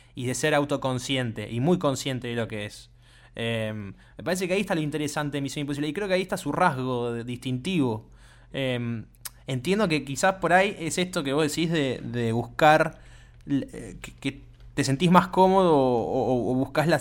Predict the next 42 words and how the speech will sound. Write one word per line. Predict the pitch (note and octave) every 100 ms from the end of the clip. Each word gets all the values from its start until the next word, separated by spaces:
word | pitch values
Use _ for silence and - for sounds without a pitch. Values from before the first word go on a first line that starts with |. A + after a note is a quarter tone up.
| -
la, | C#3 A#2 A#2 E2+
la | B2+
película | B2 D#3 D3+
que |
te | A#2+
da | C3+
como | D3 C3 B2
la | A#2+
sorpresa, | A#2 C3 A2+ C#3+ B2+ - G#2+ G#2
tener | A2+ C3 D3
como | D3+
esa | D3 D#3
recompensa, | C#3 C3 B2+ D3 D3+ D3 D#3 D#3+ - - _ - - - - -
eh, | A#2 G#2+ G#2 G2
como | A#2
espectador. | A#2 B2 A#2+ B2+ C3+ C#3 A2+ - - -
Pero | C3 B2+ B2+
a | D3
mí | G#3+
me |
interesa | G#3 E3+ G#3+ F#3+
mucho | D3 D3+ C#3+ C#3+
esto | - C#3
de, | B2+ A#2+ A#2+ -
va, | F3 D3+
yo | - F#3+
prefiero | - D#3+ D3+ F3 E3+
mucho | F3+ F#3
más | E3+ F3
las | D3+
historias | C#3+ B2 E3+ F3+
que | B2
se | A#2
sostienen | B2 A#2 D#3 C#3+ C3+
en |
esto, | D3+ -
en | A2+ G#2+
presentar | A2 A#2+ A#2+ C3
conflictos | C3 A#2 C#3 C3+
interesantes, | A#2+ A#2+ B2 C#3+ D3 C3+ B2
en | A#2 A2+
la, | A#2 A#2